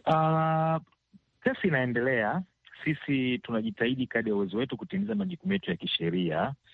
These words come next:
na wenzetu upande wa mashtaka, of course, wanajitahidi kadri wanavyoweza kuthibitisha mashtaka dhidi ya Mbowe na wenzake. Kwa hiyo ni ndo kwanza tumeanza jana, ni hatua za awali.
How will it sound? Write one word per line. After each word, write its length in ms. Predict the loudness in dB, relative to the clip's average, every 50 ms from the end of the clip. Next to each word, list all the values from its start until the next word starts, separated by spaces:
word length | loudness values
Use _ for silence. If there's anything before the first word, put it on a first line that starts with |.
| -20 -20 -20 -20 -20 -20 _ -2
na 120 | 0 2
wenzetu 420 | 2 2 0 0 0 0 0 0 -2
upande 240 | -2 -2 -2 -2 -2
wa 40 |
mashtaka, 460 | -2 -4 -4 -2 -2 -2 -2 -2 -2 -4
of 120 | -4 -6 -8
course, 320 | -4 -2 -2 -2 -2 -2
wanajitahidi 580 | -2 -2 -2 -2 -4 -4 -4 -2 -2 -2 -2 -2
kadri 200 | -2 -2 -2 0
wanavyoweza 560 | 0 0 -2 -2 -2 0 0 0 0 -2 -4
kuthibitisha 1040 | -6 -6 -4 -4 -2 0 -2 -2 -4 -4 -6 -4 -4 -4 -4 -4 -6 -4 -2 -2 -2
mashtaka 760 | 0 -2 -4 -2 0 2 2 2 0 0 0 0 0 0 -2 -6 -12 -20 -20 -20 -20 -20 _ -6
dhidi 200 | -4 -2 0 0
ya 100 | -2 0
Mbowe 280 | 0 0 0 0 0
na 100 | 0 -2
wenzake. 640 | -2 -2 -2 -2 0 -2 -2 -2 -4 -10 -14 -14 -10
Kwa 140 | -6 -2 0
hiyo 100 | 0 2
ni 320 | 2 0 0 0 -2 -2
ndo 160 | -2 -4 -4 -2
kwanza 300 | -2 -2 0 0 -2 -4
tumeanza 460 | -4 -4 -4 -2 -2 -2 -2 -2 -2
jana, 340 | -2 -2 0 0 0 -2 -4
ni 60 | -4
hatua 320 | -4 -6 -6 -4 -4 -4
za 200 | -2 -2 -4 -2
awali. 500 | -2 -2 0 0 0 0 0 -2 -4 -6